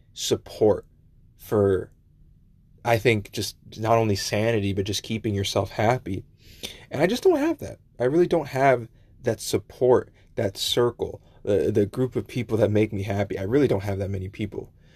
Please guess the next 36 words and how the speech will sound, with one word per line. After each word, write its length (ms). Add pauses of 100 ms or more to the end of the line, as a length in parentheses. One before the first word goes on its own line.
(460)
that 180
I 80
can 160
rely 380
on. 240 (640)
And 580
when 220
you 80
rely 360
on 100
yourself, 460
you, 160
you 160
start 280
missing 360
a 60
few 220
things. 560 (480)
So 420
that's 260
just 160
something 540 (100)
I 140
noticed. 560 (100)
Um, 520 (580)
and 160
yeah, 100
I'm 80
gonna 120
start 180
working 260
on 180
that. 100
I'm 60
gonna 140
start, 300